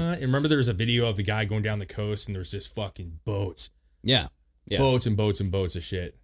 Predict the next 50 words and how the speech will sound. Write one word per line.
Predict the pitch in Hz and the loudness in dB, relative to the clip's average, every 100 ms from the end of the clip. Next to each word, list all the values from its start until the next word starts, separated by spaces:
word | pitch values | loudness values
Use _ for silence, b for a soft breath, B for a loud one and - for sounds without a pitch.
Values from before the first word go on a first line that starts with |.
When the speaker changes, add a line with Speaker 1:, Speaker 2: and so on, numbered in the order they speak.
| _ | _
Speaker 1:
I | 104 | -6
mean, | 107 92 - _ _ _ _ _ _ - _ _ | -4 -6 -12 _ _ _ _ _ _ -20 _ _
Speaker 2:
It, | 123 120 123 | 0 2 4
it | 107 | 4
could | - 92 | 4 0
be | 110 107 101 | 4 4 6
Speaker 1:
there's | 110 123 | 4 2
Speaker 2:
some, | - 110 | 2 2
Speaker 1:
ships | 104 | 0
right | 95 87 | -2 -2
there. | 104 | 0
Speaker 2:
some | 95 117 | 2 0
sort | 95 110 | 2 0
of | 95 | 0
disruption | 82 92 - 95 - 98 90 | 0 0 2 0 0 -2 0
in | 87 | -2
the | 80 | -2
distribution | 71 76 - 78 82 92 87 | -4 -6 -4 -4 -2 -2 -2
or | 85 | 0
the | 73 | -2
logistics | 73 73 71 76 - 82 - | -2 -4 -4 -4 -4 -6 -4
of | 71 - | -8 -4
getting | 82 78 | -2 -2
those | 73 73 | -4 -4
ships | 90 85 - | -4 -4 -4
to | 92 | -2
where | 80 | -2
they | 76 | -2
need | 76 | -4
to | 69 | -4
be. | 78 95 | -2 -2
Is | 82 | -2
that | 78 | -4
what | 76 | 0
you're | 165 | 0
Speaker 1:
Yeah, | - | 2
Speaker 2:
saying? | 107 180 156 - | 2 2 2 -2
Speaker 1:
so | |
at | 127 131 | -8 -4
the | 131 | -4
time | 165 170 175 160 | -2 -2 0 0
that | 127 | 0
I | 113 | 2
got | 120 120 | 0 0
the | 107 | 0
email, | 104 101 98 | 0 0 0
there | 98 | 0
was, | 95 76 | 0 -2
I, | 107 | -6
I, | - | -8